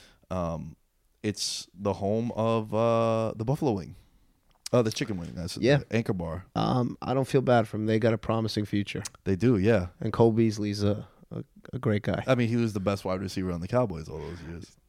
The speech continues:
Speaker 2: Was he?
Speaker 1: <laughs> He was the one that lasted the longest.
Speaker 2: He did.
Speaker 1: Uh, where was I? Uh, Corey Johnson Hoops, thank you, and Christopher Velasquez, and then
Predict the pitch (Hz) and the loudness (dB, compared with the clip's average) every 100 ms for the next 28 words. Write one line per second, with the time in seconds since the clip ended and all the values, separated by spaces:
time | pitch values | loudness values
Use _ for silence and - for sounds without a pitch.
0 | _ - 107 127 160 170 180 - - - | _ -6 2 4 4 2 0 -6 -20 -2
1 | - 403 - - - - 170 175 170 160 | 4 4 4 -2 -10 0 6 8 8 6
2 | 156 127 127 220 - 120 117 120 135 - | 6 6 6 4 2 0 0 2 -2 -4
3 | - 113 101 101 107 - - - - - | -8 -4 -2 -2 -4 -14 -20 -20 -20 -10
4 | - 113 113 107 107 123 120 104 101 104 | 2 4 6 6 6 6 6 4 2 4
5 | 107 104 - - 147 131 139 120 120 113 | 4 4 2 -2 2 4 4 2 2 0
6 | - 101 110 113 - - - 110 110 107 | -2 -2 0 0 -2 -10 -4 -2 0 0
7 | 107 107 101 98 - - 107 107 101 92 | 0 0 -2 -2 -2 -2 0 2 2 2
8 | 95 107 110 - 110 107 110 104 - 104 | 2 4 2 2 4 4 4 0 -2 0
9 | 104 101 98 | 2 4 2